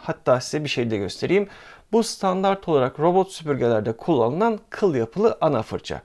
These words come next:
sürekli üzerine yapışan ve dolanan şeyleri temizlemekle uğraşmaktan gerçekten yoruldum. Bu ise L on S Ultra Gen ikinin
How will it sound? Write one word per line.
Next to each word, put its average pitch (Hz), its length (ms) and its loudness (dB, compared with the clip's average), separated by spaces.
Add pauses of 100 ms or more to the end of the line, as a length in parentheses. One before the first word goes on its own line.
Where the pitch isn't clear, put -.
(400)
sürekli 196 560 4
üzerine 117 420 0
yapışan 147 540 -2
ve 117 160 -2
dolanan 120 360 2
şeyleri 107 360 -6
temizlemekle 117 640 -2
uğraşmaktan 151 840 2
gerçekten 139 760 -6
yoruldum. - 360 -8 (540)
Bu 208 180 4
ise 190 380 2
L 170 200 4
on 147 260 0
S - 160 -6
Ultra 131 260 -6
Gen 117 200 0
ikinin 180 400 -2